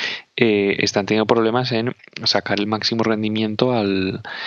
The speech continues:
a los backends. Por ejemplo, ahí tienes Twitter, cuando empezó con Ruby on Rails, que lo tuvo que, tuvo que, eh, reescribir básicamente toda su infraestructura en Scala, ¿no? Porque cuando creces por encima de una determinada cantidad de usuarios, pues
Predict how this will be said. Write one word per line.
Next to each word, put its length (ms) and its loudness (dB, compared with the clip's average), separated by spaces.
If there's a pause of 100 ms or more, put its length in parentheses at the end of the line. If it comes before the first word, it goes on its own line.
(460)
a 100 2
los 320 -2
backends. 340 -2
Por 120 -2
ejemplo, 180 0
ahí 80 0
tienes 240 -2
Twitter, 300 0
cuando 180 0
empezó 300 0
con 200 0
Ruby 220 2
on 100 -2
Rails, 360 0
que 100 2
lo 100 0
tuvo 280 2
que, 60 -2
tuvo 280 0
que, 380 0
eh, 340 0
reescribir 400 -2
básicamente 340 -2
toda 200 2
su 60 0
infraestructura 520 -2
en 140 0
Scala, 340 0
¿no? 200 -4 (1500)
Porque 300 2
cuando 360 0
creces 680 0
por 140 2
encima 240 -2
de 40 0
una 80 -2
determinada 800 0 (160)
cantidad 380 2
de 60 2
usuarios, 480 0
pues 400 -2